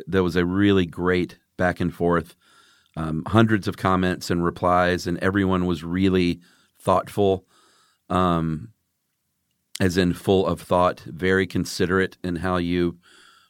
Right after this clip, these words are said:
went about answering these questions and talking to each other. And it was really kinda great to see, I think. No one got snippy or mad or was shitty or sarcastic. Everyone was really, like,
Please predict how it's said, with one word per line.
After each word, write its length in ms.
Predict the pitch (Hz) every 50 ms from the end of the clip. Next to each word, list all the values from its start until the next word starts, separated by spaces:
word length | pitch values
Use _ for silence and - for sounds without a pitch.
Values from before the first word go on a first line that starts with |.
| _ -
went 220 | 101 104 107 104
about 760 | 104 92 85 - _ _ - 110 110 117 120 - - - - - _ -
answering 480 | 110 127 147 - - 143 131 127 123
these 180 | 123 123 110 -
questions 560 | - - 147 151 151 - - 110 95 85 85
and 100 | 98 92
talking 360 | - 110 113 110 - 117 107
to 160 | - - 107
each 120 | 101 95 -
other. 220 | 110 117 123 101 87
And 80 | 85
it 60 | 87
was 140 | 87 92 82
really 340 | 95 110 120 127 113 92 85 - - _ _ _ _ _ _ _ _
kinda 200 | - 123 117 107
great 280 | 95 - 95 98 107 -
to 100 | 113 95
see, 260 | - - 95 101 117
I 80 | 104 85
think. 280 | 76 - 85 78 - 90
No 100 | 90 92
one 300 | 101 104 101 98 90 - _ _ _ - _ _ _ _ _ _ _ _ _
got 260 | - 95 - - -
snippy 600 | - - - 107 107 104 - 120 110 110 107 98
or 80 | 90 85
mad 480 | 82 85 90 92 95 98 101 104 98
or 100 | 98 90
was 220 | 85 85 82 78 - - -
shitty 480 | - - - - 95 95 98 98 98 92
or 60 | 87
sarcastic. 720 | 85 - 92 85 - - 92 90 90 87 - - 98 -
Everyone 300 | 98 98 110 120 123 120
was 160 | 110 90 78 98
really, 300 | 98 101 104 107 101 95
like, 300 | 95 95 92 87 -